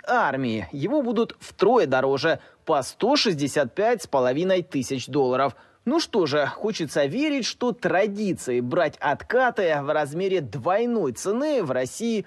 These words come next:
никуда не денутся. Так и оружие меньше произведут, и экономике помогут просесть еще глубже.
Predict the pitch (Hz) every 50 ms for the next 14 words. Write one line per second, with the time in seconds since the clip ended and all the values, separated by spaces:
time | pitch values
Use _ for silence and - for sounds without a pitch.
0 | - _ - - 240 254 254 - - 190 156 147 139 127 127 131 123 110 123 127
1 | 123 127 127 120 - 156 147 117 - - _ _ - 165 160 143 - - - 180
2 | 156 147 135 127 139 180 254 302 269 262 269 262 247 247 247 247 233 - - 220
3 | - 220 220 214 196 180 170 190 214 185 220 226 214 - _ _ _ _ - 240
4 | 247 - - - 233 226 - 269 277 269 254 214 165 135 127 123 117 - 127 113
5 | 131 127 135 156 202 214 180 147 110 - 123 120 113 - - 147 147 139 - -
6 | - _ _ - - 175 190 202 170 - - - 131 107 95 104 113 113 110 101
7 | 95 98 110 104 80